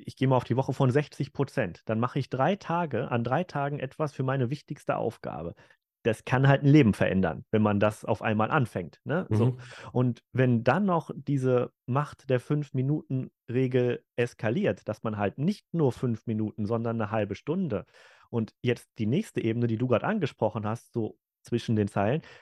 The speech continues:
Speaker 1: wenn daraus dann eine Gewohnheit wird, wenn es, äh, ähm, regelmäßig geschieht und nicht nur j-, jeden fünften Samstag mal in mein Studienskript gucke, sondern wenn ich das wirklich regelmäßig mache und zu regelmäßigen Zeiten u-,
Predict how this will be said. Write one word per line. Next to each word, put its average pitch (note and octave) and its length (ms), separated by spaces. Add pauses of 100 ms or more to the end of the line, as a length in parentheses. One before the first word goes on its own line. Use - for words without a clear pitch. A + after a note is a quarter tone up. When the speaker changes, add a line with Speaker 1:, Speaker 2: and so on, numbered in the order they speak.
(100)
Speaker 1:
wenn B2+ 160
daraus A#2 300
dann A#2 140
eine A2 240
Gewohnheit A2+ 720
wird, E2 360 (380)
wenn A#2 220
es, - 240
äh, A2+ 80
ähm, G#2 500
regelmäßig C3 720
geschieht A2+ 420
und A2 140
nicht C3 300
nur A#2+ 300 (300)
j-, - 160
jeden A#2+ 280
fünften C#3 420
Samstag D3 480
mal A#2 180
in B2 80
mein A2+ 140
Studienskript A#2+ 640
gucke, - 320
sondern A2+ 300
wenn A#2 100
ich A#2 100
das - 200
wirklich - 340
regelmäßig C#3 680
mache G#2 340 (360)
und A2+ 400
zu A#2+ 100
regelmäßigen B2 640
Zeiten - 500
u-, - 140